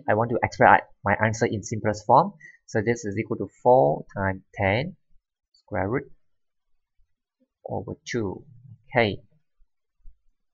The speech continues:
So this is plus, uh, two plus square root four is equal to two. So square root ten, I just keep it as square root ten, then two. So what can I do is, I do some factorization, bring the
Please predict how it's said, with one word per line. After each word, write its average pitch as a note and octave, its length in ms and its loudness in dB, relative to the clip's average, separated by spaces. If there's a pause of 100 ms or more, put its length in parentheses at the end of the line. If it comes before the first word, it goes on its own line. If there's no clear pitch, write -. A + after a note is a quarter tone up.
(2250)
So - 200 -18
this G#2+ 280 -4
is A2 280 -8
plus, C#3+ 540 4 (120)
uh, - 160 -2
two C#3 220 0
plus F3 240 2 (260)
square D#3+ 320 4
root - 160 -2
four D#3 220 6
is G#2 140 -2
equal G#2+ 200 -2
to G2 60 0 (160)
two. C3+ 340 -2
So - 120 -6
square G#2 280 0
root A#2 140 -2
ten, C3+ 160 0
I G2+ 80 0
just G2+ 220 -8
keep A#2 180 -6
it C3 220 -4
as F#2+ 140 -8
square G2 200 -4
root F#2+ 140 -10
ten, A#2 360 -2 (1160)
then E2+ 260 -8
two. G#2+ 340 -2 (560)
So A2+ 100 0
what A#2+ 180 4
can C#3 100 0
I B2+ 120 4
do C#3 180 2
is, C3 340 -2 (540)
I A2+ 60 0
do A#2+ 120 -2
some A2+ 180 -2
factorization, G#2+ 920 0
bring A#2 180 -2
the A2 80 -2